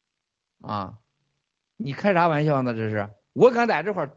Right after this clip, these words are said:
承担法律责任，直播中说，谁敢？谁有种？专家站出来说说呀，别老建议啊，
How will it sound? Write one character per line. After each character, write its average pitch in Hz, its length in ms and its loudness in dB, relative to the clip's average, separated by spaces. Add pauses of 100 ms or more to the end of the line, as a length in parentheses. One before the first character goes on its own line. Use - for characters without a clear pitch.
承 185 180 -12
担 190 100 0
法 131 200 -6
律 160 100 -4
责 135 100 -4
任， 156 120 -4
直 - 120 -6
播 156 120 -4
中 147 100 -2
说， 147 140 0
谁 180 180 4
敢？ 156 380 2
谁 - 120 0
有 233 160 2
种？ 156 460 -2 (320)
专 247 220 4
家 247 100 4
站 277 180 0
出 247 60 -2
来 247 60 2
说 262 180 -4
说 262 140 2
呀， 214 260 0 (1080)
别 247 120 6
老 226 140 6
建 247 260 2
议 214 80 -2
啊， 175 300 0